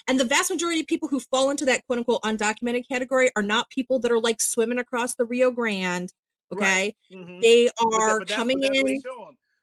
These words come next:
Speaker 2: But that's, but that's what they want people
Speaker 1: Right, but
Speaker 2: to
Speaker 1: these, this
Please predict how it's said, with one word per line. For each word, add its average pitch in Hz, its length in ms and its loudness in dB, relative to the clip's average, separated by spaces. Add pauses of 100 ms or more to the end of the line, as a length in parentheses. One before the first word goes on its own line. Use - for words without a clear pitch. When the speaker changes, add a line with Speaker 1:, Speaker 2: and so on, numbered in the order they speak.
Speaker 2:
But 147 100 -20
that's, 185 180 -14 (240)
but 147 140 -20
that's 180 200 -16
what 185 100 -20
they 180 80 -14
want 190 200 -4
people 339 140 6
Speaker 1:
Right, 262 160 -2
but 226 80 0
Speaker 2:
to - 40 -4
Speaker 1:
these, 349 320 0
this 453 220 0